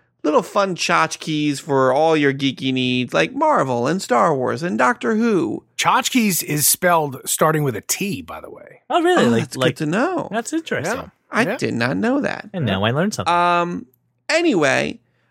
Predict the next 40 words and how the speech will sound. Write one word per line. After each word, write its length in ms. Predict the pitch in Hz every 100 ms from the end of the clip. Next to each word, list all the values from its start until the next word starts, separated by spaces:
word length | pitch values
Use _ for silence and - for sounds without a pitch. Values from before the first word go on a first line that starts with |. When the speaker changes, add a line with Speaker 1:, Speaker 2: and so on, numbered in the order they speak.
| _ -
Speaker 1:
um, 540 | 165 160 147 147 151 - 220
every 240 | 262 269
year 240 | 233 226
April 200 | 208 190
Fools, 440 | 170 180 170 165 165
they 200 | 156 147
put 220 | 165 165
on 240 | 156 151
some 300 | 143 151 143
fake, 340 | 135 156 160 -
uh, 300 | 139 131 127
products, 580 | 180 214 254 262 - - _ _ _ -
and 460 | 156 151 147 147 143
some 220 | 277 294
of 60 |
them 180 | 220 196
are 120 | 147 139
so 300 | 254 302 262
cool 400 | 240 233 240 220
that 400 | 170 147 - - -
I 260 | 117 127
wish 280 | 131 185 -
they 100 | 196
were 180 | 180 151
real. 400 | 139 117 92 - 120 -
Speaker 3:
<laughs> 200 | - 131
Speaker 1:
For 160 | 147
example, 640 | 180 170 262 262 135 - - _ _ _
you 180 | 165 262
can 200 | 302 262
get 260 | 330 247
the 80 | 170
Captain 360 | - 160 - 147
Marvel 300 | 143 131 135
Universal 600 | 131 131 127 131 - 123
Pager 420 | 139 131 143 135
if 140 | 120
you 100 | 135
so 180 | 120 135
desire, 600 | 123 120 123 170 262 294